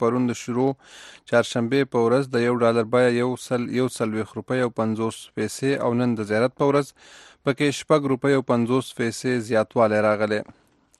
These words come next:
دا وخت یې یو ډالر په یو سل اته څلوېښت روپۍ ته رسېدلی۔ د پاکستاني روپۍ په مقابله کې د ډالر قدر په داسې حال سیوا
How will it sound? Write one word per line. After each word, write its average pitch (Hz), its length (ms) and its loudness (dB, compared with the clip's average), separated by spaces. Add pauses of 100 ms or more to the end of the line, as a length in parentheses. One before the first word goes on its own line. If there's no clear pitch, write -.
(320)
دا 117 100 6
وخت - 240 0
یې 123 220 0
یو 113 160 2
ډالر 117 340 2
په 113 120 0
یو 120 180 0
سل 127 240 -4
اته 113 320 -4
څلوېښت 107 400 -4 (240)
روپۍ 117 320 0
ته 107 100 0
رسېدلی۔ 110 480 -4 (520)
د 131 140 0
پاکستاني 147 480 2
روپۍ 147 280 2
په 143 100 2
مقابله 131 420 2
کې 151 160 -2
د 120 160 0
ډالر 127 320 4 (220)
قدر 135 340 0
په 117 100 2 (340)
داسې 127 340 0
حال 127 200 2
سیوا 113 240 0